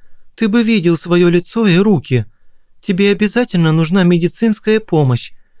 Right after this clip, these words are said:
Ты даже сознание потерял. Вдруг у тебя сотрясение мозга?» Я был уверен, что никакого сотрясения у меня нет. Уж эти симптомы распознал бы. Есть ожоги,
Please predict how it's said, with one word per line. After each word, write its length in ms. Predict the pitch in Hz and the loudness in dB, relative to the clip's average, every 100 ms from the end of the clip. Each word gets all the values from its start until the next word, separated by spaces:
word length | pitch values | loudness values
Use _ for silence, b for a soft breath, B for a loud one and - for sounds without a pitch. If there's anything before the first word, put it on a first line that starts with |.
| - - - | -20 -20 -8
Ты 100 | 208 | -2
даже 260 | 214 208 | 0 -2
сознание 600 | 208 233 214 214 175 151 | -2 -2 0 2 2 2
потерял. 600 | 147 170 220 202 151 110 - - _ - _ - | 0 -2 0 0 0 -2 -8 -20 _ -20 _ -10
Вдруг 300 | 190 269 233 | -4 -2 -4
у 60 | |
тебя 360 | 202 202 190 185 | -4 -2 0 0
сотрясение 800 | - 202 202 - 208 196 202 226 | -2 -4 -4 -2 0 2 2 4
мозга?» 580 | 226 180 120 117 113 - - - - _ - - _ - - - | 2 2 0 -2 -4 -8 -20 -20 -20 _ -20 -20 _ -20 -20 -4
Я 240 | 127 165 | -2 0
был 160 | 175 165 | 2 2
уверен, 380 | 151 165 160 131 | 2 2 2 -2
что 200 | - 143 | -2 -2
никакого 500 | 139 135 - 143 143 | 0 -2 -2 -2 0
сотрясения 760 | - 131 123 - 151 143 131 | -2 -4 -6 -4 -2 -2 -2
у 140 | 151 | -2
меня 260 | 131 131 131 | -2 0 0
нет. 360 | 147 127 98 - - - - - - | -2 -4 -8 -18 -20 -20 -20 -20 -6
Уж 200 | 151 - | -4 -2
эти 240 | 147 151 117 | -2 -2 -2
симптомы 640 | - 107 101 110 98 90 - | -4 -6 -4 -4 -4 -6 -8
распознал 640 | 135 131 - 139 131 95 85 | -8 -6 -4 -2 -2 -4 -6
бы. 220 | 95 98 - - - - _ - - | -10 -14 -20 -20 -20 -20 _ -20 -16
Есть 360 | - 131 180 - | -8 -4 -4 -2
ожоги, 640 | 156 139 175 127 101 95 | -2 0 0 -2 -4 -8